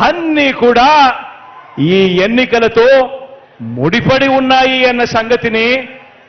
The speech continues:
ప్రతి ఒక్కరూ కూడా గమనించండి అని అడుగుతా ఉన్నాను. ప్రతి విషయము కూడా, ఈ విషయాలన్నీ కూడా ప్రతి ఇంటికి వెళ్ళి చెప్పండి.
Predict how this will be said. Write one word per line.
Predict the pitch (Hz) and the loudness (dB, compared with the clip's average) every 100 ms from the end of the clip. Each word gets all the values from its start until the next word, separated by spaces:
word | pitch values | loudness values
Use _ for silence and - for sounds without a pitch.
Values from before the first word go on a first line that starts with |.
| 160 | -2
ప్రతి | 190 190 190 170 | -2 -2 -2 0
ఒక్కరూ | 190 - 285 302 | 2 2 2 2
కూడా | 294 285 277 | 2 2 2
గమనించండి | 269 262 262 254 254 247 | 2 0 0 0 0 0
అని | 247 | 2
అడుగుతా | 233 233 220 220 | 2 0 0 0
ఉన్నాను. | 220 220 208 196 - - - - - - - - - | 2 0 -2 -4 -12 -20 -20 -20 -20 -20 -20 -20 -4
ప్రతి | 151 226 240 220 | 0 0 2 0
విషయము | 233 - 302 302 | 0 0 2 2
కూడా, | 302 285 285 311 302 - - - - - - - - - - | 2 2 2 2 2 -2 -10 -20 -20 -20 -20 -20 -20 -12 -4
ఈ | 175 | 0
విషయాలన్నీ | 196 247 277 302 302 311 311 | 0 0 2 2 2 0 0
కూడా | 302 302 | 2 2
ప్రతి | 294 294 294 | 2 0 0
ఇంటికి | 277 330 - 349 | -2 -2 -2 0
వెళ్ళి | 339 330 320 311 330 320 | 2 2 2 2 2 0
చెప్పండి. | 311 330 302 | 0 0 -2